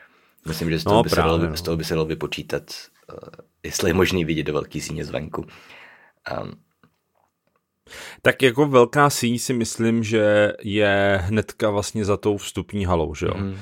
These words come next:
Speaker 2: Ty prostě vyjdeš, vej-, vejdeš do hradu, jdeš po schodech nahoru, vejdeš vratama do hradu a teďka po levý, po pravý straně je schodiště a přímo před tebou je vchod do velký síně, ne?
Speaker 1: Hmm.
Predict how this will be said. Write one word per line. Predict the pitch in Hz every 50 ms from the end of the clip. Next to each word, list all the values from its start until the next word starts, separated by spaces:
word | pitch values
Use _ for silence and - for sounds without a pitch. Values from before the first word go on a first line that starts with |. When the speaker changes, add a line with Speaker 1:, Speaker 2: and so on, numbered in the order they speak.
| 101 - _
Speaker 2:
Ty | _ 101
prostě | - 110 113 - - 117
vyjdeš, | 107 120 117 117 110 104 - - - - - _ _ _ _ _ -
vej-, | 98 110 117 120 107
vejdeš | 101 131 131 123 104 90 85
do | 98 95
hradu, | 101 110 120 123 127 139 143 147 156 151 - _ _ _ _ _ _ _ -
jdeš | 107 95
po | - 135 139
schodech | - - 131 - 85 78
nahoru, | 92 101 110 127 135 147 147 143
vejdeš | 120 117 113 113 110 98
vratama | 101 107 107 107 - 113 95 87 85 82
do | 85 90 95
hradu | 98 104 113 110 107 117 123 123 127 135 - _ _ _ _ _ _ -
a | 98
teďka | 107 104 - - 110
po | 101 - 110
levý, | 110 113 107 110 110 104
po | - 107 101
pravý | - 110 110 104 104
straně | 98 - 110 104 104 104 95 -
je | 87 90
schodiště | - - - 104 98 101 110 - - - 120 117 107
a | 101
přímo | - - - 110 101
před | - - 98 -
tebou | 104 98 98 101
je | 98
vchod | - - - 101
do | 92 98 90
velký | 95 95 87 - - 92
síně, | - - 85 85 82 80
ne? | 78 80 92 113
Speaker 1:
Hmm. | 104 95 90 87